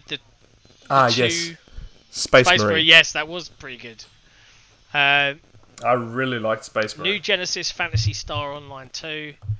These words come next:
Speaker 1: Uh, Crossfire X gameplay trailer. Um, the Fable World premiere.
Speaker 2: Yep.
Speaker 1: I was, was pretty good. That was pretty good.
Speaker 2: Yeah, like I said, uh,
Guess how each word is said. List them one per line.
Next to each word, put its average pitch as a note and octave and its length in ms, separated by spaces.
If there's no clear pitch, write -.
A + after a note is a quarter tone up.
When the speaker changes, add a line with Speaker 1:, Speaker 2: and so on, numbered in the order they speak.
Speaker 1:
Uh, C3+ 280
Crossfire F3 560
X - 400
gameplay D3+ 440
trailer. E3+ 420
Um, C3 400
the C3+ 60
Fable D#3+ 380
World D3 240
premiere. D3 320
Speaker 2:
Yep. - 100
Speaker 1:
I E3 120
was, - 280
was D3+ 120
pretty - 280
good. G3+ 260
That D#3+ 120
was G3 100
pretty D#3 380
good. A#3 260
Speaker 2:
Yeah, C4+ 240
like G#3 120
I - 20
said, D4+ 460
uh, - 140